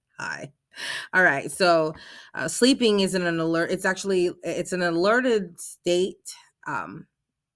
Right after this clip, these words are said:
but it's also kind of not in a sense. So, um, like, whenever we enjoy our alcoholic beverages or when we drink or stuff like that, I can't believe I just read that verbatim. "Whenever we enjoy our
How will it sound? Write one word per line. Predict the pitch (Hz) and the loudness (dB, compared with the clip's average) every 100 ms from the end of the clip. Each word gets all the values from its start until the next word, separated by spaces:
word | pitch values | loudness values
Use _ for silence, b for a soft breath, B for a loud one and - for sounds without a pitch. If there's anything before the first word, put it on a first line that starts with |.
| - _ _ _ _ _ 165 | -20 _ _ _ _ _ -16
but | 143 - 180 | -6 0 0
it's | 175 175 - - | 0 -4 -10 -6
also | 170 160 165 | -4 -2 -4
kind | 156 180 160 | -4 -6 -8
of | 147 143 | -8 -6
not | 151 151 139 78 60 - - | -4 -4 -4 -6 -10 -14 -14
in | 127 | -12
a | 135 | -12
sense. | - 110 - - | -12 -14 -14 -8
So, | 160 143 143 139 B B B B B | -4 -2 -4 -6 B B B B B
um, | 143 139 107 - - _ _ _ _ _ _ _ _ _ _ _ _ - | -10 -10 -10 -14 -20 _ _ _ _ _ _ _ _ _ _ _ _ -10
like, | 165 | -6
whenever | 180 185 180 180 | 0 0 2 0
we | 185 | 0
enjoy | 175 165 165 165 | -2 0 0 2
our | 160 151 | 2 2
alcoholic | 160 170 170 160 | 0 0 -2 0
beverages | 160 151 160 156 | -2 -2 -4 -2
or | 156 | -2
when | 156 151 | -2 -4
we | |
drink | 151 165 165 160 156 151 | -6 -4 -4 -4 -6 -8
or | |
stuff | 160 165 160 | -10 -8 -8
like | 156 | -4
that, | 160 156 | -2 0
I | 170 | -2
can't | 156 | -6
believe | 160 160 160 | -6 -6 -6
I | |
just | 151 151 | -8 -6
read | 151 151 | -4 -4
that | 143 | -6
verbatim. | 147 139 147 156 165 | -6 -4 -6 -4 -2
"Whenever | 196 240 254 311 | -2 -2 -2 -2
we | 330 285 | 0 2
enjoy | 247 220 220 220 | 2 0 0 -2
our | 220 | -4